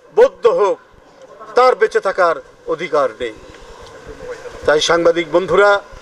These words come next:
আজকে আমরা বাংলাদেশের চারিদিকে এমন এক পরিস্থিতির মধ্যে, যে পরিস্থিতিতে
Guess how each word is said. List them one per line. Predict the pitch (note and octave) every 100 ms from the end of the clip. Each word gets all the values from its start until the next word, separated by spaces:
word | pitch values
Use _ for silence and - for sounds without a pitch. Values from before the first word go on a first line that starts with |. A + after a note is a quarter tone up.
| - - - - - - - - - -
আজকে | E3+ F3 - F#3+
আমরা | F3 E3+ E3+ D3+ - - - - - - - - - - - - C3+
বাংলাদেশের | D#3+ E3+ F3 D#3 F3+ D3+ -
চারিদিকে | E3+ F3 D#3+ F3 D3 - - - - - - - - - - - - - -
এমন | E3+ G#3 G3
এক | F#3+ -
পরিস্থিতির | F#3 A3 - G#3 G3 D#3
মধ্যে, | D#3 D#3 C3+ A2 - - - - - - - - - - - -
যে | E3
পরিস্থিতিতে | - F#3 E3 D3+ D#3+ D#3 D#3